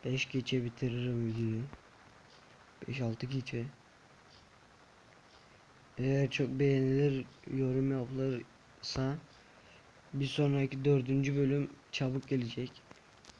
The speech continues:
Sizin beğenmelerinize bağlı. Ne kadar çok beğenirseniz o kadar çok daha hızlı bölüm gelecek.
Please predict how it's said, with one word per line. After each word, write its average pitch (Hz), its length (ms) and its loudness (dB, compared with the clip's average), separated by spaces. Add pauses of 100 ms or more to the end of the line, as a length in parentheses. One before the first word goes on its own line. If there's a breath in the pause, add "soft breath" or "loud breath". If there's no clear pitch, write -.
(960)
Sizin 139 320 2
beğenmelerinize 131 880 4
bağlı. 127 380 0 (2250 loud breath)
Ne 139 140 2
kadar 143 320 6
çok 143 280 0
beğenirseniz 139 680 2
o 135 100 4
kadar 131 300 2
çok 135 240 0 (560)
daha 123 220 2
hızlı 131 300 2
bölüm 127 280 2
gelecek. 123 420 0